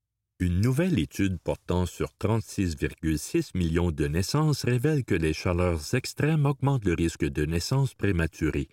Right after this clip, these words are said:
Les futures mères sont d'autant plus à risque qu'elles sont en situation de vulnérabilité socio-économique. Imaginez-vous vivre une journée caniculaire en plein été.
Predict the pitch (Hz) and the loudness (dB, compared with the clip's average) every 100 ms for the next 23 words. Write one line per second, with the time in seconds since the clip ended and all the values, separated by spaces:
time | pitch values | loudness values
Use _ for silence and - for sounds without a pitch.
0 | _ _ _ _ _ _ _ - 87 67 | _ _ _ _ _ _ _ -2 0 0
1 | - 73 - 80 73 78 87 - 71 69 | -4 -4 -4 -4 -2 0 0 -2 -4 -4
2 | 73 110 - 95 - 87 80 73 85 90 | -2 -2 0 0 0 -2 0 0 0 -2
3 | - 76 78 76 - 101 - 73 - 107 | -2 -2 -2 -2 -2 -2 -2 -4 -2 -4
4 | - 85 71 - 95 92 78 76 71 101 | -2 -2 -2 -2 0 0 0 0 0 0
5 | 117 104 82 76 73 73 90 - 131 120 | 0 2 2 0 -2 -2 -2 0 0 0
6 | - 135 - 104 78 - 76 73 71 67 | -2 -2 0 0 0 -2 -2 -2 -2 -6
7 | _ - - _ _ _ _ _ _ _ | _ -14 -14 _ _ _ _ _ _ _
8 | _ _ _ _ 107 147 160 151 127 131 | _ _ _ _ 0 2 2 2 2 2
9 | 113 101 185 196 139 87 101 85 80 76 | 2 2 0 0 0 2 2 2 0 0
10 | 78 78 95 104 - 127 147 - 78 76 | 0 0 0 0 0 0 0 0 0 2
11 | 104 117 104 98 90 78 73 - 73 65 | 2 2 0 2 0 2 0 -2 -6 -6